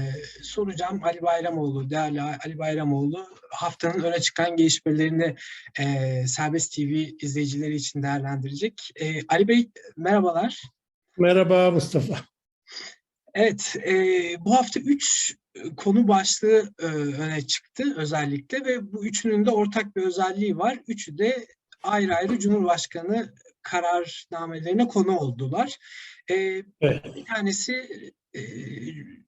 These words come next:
Speaker 1: Adalet Bakanı Abdülhamit Gül'ün görevden alınması Cumhurbaşkanı kararıyla ve yerine Bekir Bozdağ'ın getirilmesi.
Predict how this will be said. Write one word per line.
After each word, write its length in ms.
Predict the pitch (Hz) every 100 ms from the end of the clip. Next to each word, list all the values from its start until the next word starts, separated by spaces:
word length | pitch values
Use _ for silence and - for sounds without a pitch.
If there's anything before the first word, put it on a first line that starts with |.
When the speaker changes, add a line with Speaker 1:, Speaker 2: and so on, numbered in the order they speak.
| _ -
Speaker 1:
Adalet 460 | 214 214 226 220 208
Bakanı 360 | 202 208 208
Abdülhamit 480 | 196 190 196 202 -
Gül'ün 320 | 208 202 247
görevden 400 | 226 202 202 190
alınması 560 | 175 170 156 147 127 135
Cumhurbaşkanı 580 | 160 170 156 143 151 143
kararıyla 440 | 156 156 180 277
ve 100 | 247
yerine 240 | 208 233
Bekir 280 | 214 202 233
Bozdağ'ın 480 | 208 208 202 165 139
getirilmesi. 760 | 131 127 143 135 131 127 233